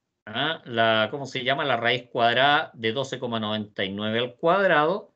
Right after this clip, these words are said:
más siete coma cinco al cuadrado, ¿cierto? Que nos da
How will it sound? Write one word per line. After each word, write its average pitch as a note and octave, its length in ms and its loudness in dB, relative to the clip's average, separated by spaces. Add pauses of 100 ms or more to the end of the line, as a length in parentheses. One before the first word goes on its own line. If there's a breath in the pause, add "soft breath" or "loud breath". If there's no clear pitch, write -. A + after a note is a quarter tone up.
(420)
más A#2+ 240 0
siete D3+ 540 -2
coma A2+ 260 -4
cinco C3+ 460 -6
al D3 160 0
cuadrado, G3+ 800 2
¿cierto? D3+ 360 -8
Que D#3+ 120 -6
nos D3 180 -4
da D#3 340 0